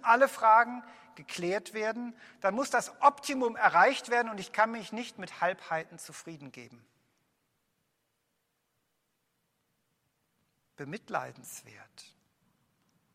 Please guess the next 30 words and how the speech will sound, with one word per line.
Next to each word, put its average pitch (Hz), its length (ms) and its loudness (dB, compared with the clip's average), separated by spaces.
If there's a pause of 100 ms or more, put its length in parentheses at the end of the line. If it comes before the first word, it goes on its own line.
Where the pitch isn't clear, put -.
(140)
wenn 139 100 -20
es 139 160 -18
dazu 143 360 -10
führt, 208 460 -14
dass 156 160 -14
ich 151 220 -20 (480)
den 143 140 -18
Schmerz 147 720 -8
weglächeln 160 720 -10
muss, 180 560 -16 (1120)
wenn 147 120 -16
wir 170 140 -8
auch 156 80 -12
die 165 120 -12
schlimmste 247 420 -6
Niederlage 202 680 2
irgendwie 196 380 -8
in 185 100 -14
einen 160 260 -10
Sieg 170 480 -14 (460)
umdeuten 135 760 -12
müssen, 127 400 -20
müssen, 131 400 -18 (720)
damit 139 220 -16
unser 147 320 -10
Weltbild 160 480 -10
nicht 143 160 -16
zum - 160 -16
Einsturz 143 640 -14
kommt. - 500 -20